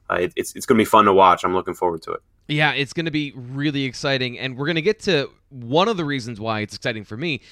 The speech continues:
Speaker 2: at the end, an article you did yesterday at B W I dot rivals dot com about the, the tape you're most excited to look at. And you're right, when we have these non, uh, conference matchups between really good schools,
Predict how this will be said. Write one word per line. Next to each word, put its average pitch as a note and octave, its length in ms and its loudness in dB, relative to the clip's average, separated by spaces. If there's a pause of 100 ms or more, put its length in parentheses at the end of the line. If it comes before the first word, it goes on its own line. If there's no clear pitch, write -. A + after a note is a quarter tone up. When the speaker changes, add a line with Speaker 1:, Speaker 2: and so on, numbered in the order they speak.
(140)
Speaker 2:
at B2+ 160 -10
the B2+ 140 -10
end, C#3 240 -4
an B2 80 -2
article C3 400 -4
you B2 160 -8
did A#2+ 180 -6
yesterday A#2 680 -4 (300)
at A2+ 140 -6
B C3+ 120 -6
W A#2 240 -4
I A2+ 100 -4
dot G#2+ 140 -6
rivals A2 320 -6
dot G#2 260 -8
com A#2 400 -4 (260)
about B2 580 0
the, B2 220 -4
the B2 160 -6
tape - 380 -6
you're D3+ 80 -6
most C#3 260 -6
excited A#2 440 -6
to A#2 100 -6
look A#2+ 320 -4
at. G2 260 -8 (360)
And D3 160 -2
you're C3+ 100 -4
right, D#3+ 320 0
when C#3 240 -6
we B2 120 -6
have E3+ 440 -2
these C#3 320 -6
non, C#3+ 560 -2
uh, A#2 540 -2
conference C#3+ 840 -6
matchups C3 580 -6
between C3 440 -8
really D3+ 260 -2
good B2 220 -6
schools, D#3+ 460 -4